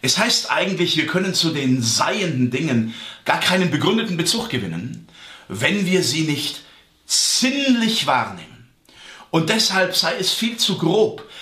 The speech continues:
wenn Descartes hier die Res Cogitans und dort die Res Extensa setzt. Nein, wir müssen genau fragen, wie wir die Rebus, die Dinge wahrnehmen. Farbe nimmt man anders wahr als Töne.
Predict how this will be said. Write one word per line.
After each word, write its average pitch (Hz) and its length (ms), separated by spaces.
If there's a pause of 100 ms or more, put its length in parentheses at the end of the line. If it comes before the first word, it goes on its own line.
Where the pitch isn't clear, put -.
(140)
wenn 139 180
Descartes 151 800 (260)
hier 165 420
die 147 80
Res 135 240
Cogitans 127 460
und 117 140
dort 135 220
die 123 80
Res 123 180
Extensa 123 580
setzt. - 540 (340)
Nein, 160 400
wir 156 80
müssen 139 240
genau 123 240
fragen, 127 760 (220)
wie 147 400
wir 156 240
die 127 240
Rebus, 156 720
die 120 200
Dinge 127 520 (220)
wahrnehmen. 131 1120 (840)
Farbe 190 760
nimmt 180 220
man 175 140
anders 160 440
wahr 156 200
als - 280
Töne. 175 560